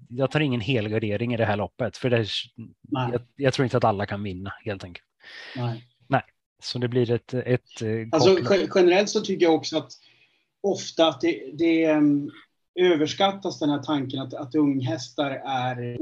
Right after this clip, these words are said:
Speaker 2: ostabilare. Eh,
Speaker 1: Mm.
Speaker 2: jag, jag tycker att års-, årspremiärer kanske är en annan sak. Men jag tycker att när man kommer in på den här årstiden, då tycker jag inte att det är liksom superskrällbenägna lopp.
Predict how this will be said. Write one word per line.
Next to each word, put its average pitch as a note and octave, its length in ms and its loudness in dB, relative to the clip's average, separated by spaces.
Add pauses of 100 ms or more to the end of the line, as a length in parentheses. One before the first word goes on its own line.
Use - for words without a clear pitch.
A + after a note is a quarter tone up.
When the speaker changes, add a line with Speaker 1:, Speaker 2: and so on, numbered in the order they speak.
(140)
Speaker 2:
ostabilare. C3+ 720 -4 (500)
Eh, B2 100 2
Speaker 1:
Mm. A#2+ 200 -2
Speaker 2:
jag, E3 220 0
jag D#3+ 100 0
tycker E3+ 200 0
att D#3 60 -2
års-, F3 400 0
årspremiärer F3 920 2 (380)
kanske C#3 380 -2
är C3+ 40 -4
en C3+ 80 -2
annan C3 340 -2
sak. - 400 -4
Men D3+ 80 2
jag D3 80 -2
tycker D#3+ 160 0
att C#3+ 60 -4
när D#3 80 2
man D#3 120 4
kommer D#3 220 2
in D3 320 4 (320)
på D#3 60 2
den D3+ 140 4
här F3+ 160 0
årstiden, C3+ 680 -2
då D3 100 -2
tycker F3 180 -2
jag F3 100 6
inte C#3 140 -2
att B2 120 -10
det C3 160 -4
är B2 360 -2 (400)
liksom C3 280 0
superskrällbenägna B2+ 1160 2
lopp. D#3+ 200 -2